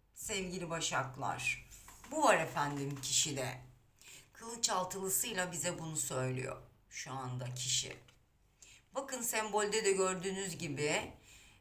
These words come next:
arkasını dönmüş her şeye, atlamış kayına, sandalına, önüne doğru buraya gelmek isteyen, gitmek isteyen bir kişi var.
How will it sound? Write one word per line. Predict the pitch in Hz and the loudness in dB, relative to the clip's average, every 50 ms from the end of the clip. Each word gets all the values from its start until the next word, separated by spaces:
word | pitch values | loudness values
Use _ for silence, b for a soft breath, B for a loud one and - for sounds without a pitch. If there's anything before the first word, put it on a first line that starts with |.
| B _ - | B _ -2
arkasını | - 185 185 180 - - 226 - - 214 220 226 214 196 | 0 0 0 0 -2 -2 -2 -2 -2 -2 -4 -4 0 2
dönmüş | 190 175 160 165 160 160 165 - - | 2 2 2 0 0 0 2 2 2
her | 175 175 156 156 156 | 2 2 2 2 4
şeye, | 151 - - 170 156 160 185 214 220 | 4 4 4 4 4 4 4 4 4
atlamış | - - 214 220 214 - - 175 160 156 156 143 - - - | 6 6 6 6 4 2 -2 -4 -4 -2 -2 0 0 0 0
kayına, | - 196 180 165 160 156 151 147 151 | 0 0 0 0 0 -2 -2 -2 -2
sandalına, | - - 180 175 180 165 156 156 151 147 151 160 175 202 220 220 B B B B B B B - | -2 0 0 0 0 0 0 -2 -2 -2 -2 0 2 2 2 0 B B B B B B B -8
önüne | - - 233 214 202 185 180 165 | -6 -4 -4 -2 -2 -4 -4 -2
doğru | 175 175 170 170 170 160 151 127 - - - - - - _ _ | -2 -2 -2 -2 -4 -6 -8 -8 -10 -12 -18 -20 -20 -20 _ _
buraya | - 147 214 233 214 190 170 165 | -16 -12 -6 -2 -2 0 0 -2
gelmek | 151 156 156 151 156 160 156 151 147 | 0 2 2 2 2 0 -2 0 0
isteyen, | - - - 147 139 143 147 156 | 0 0 0 0 -2 -2 -2 -2
gitmek | 156 143 - - 175 151 151 | -6 -8 -8 -6 -6 -4 -2
isteyen | - - - 147 147 175 220 233 233 | -2 -2 0 2 2 2 2 2 2
bir | 196 190 175 - | 0 0 2 4
kişi | - - - 175 151 | 4 6 6 6 4
var. | 139 117 101 - | 2 2 0 0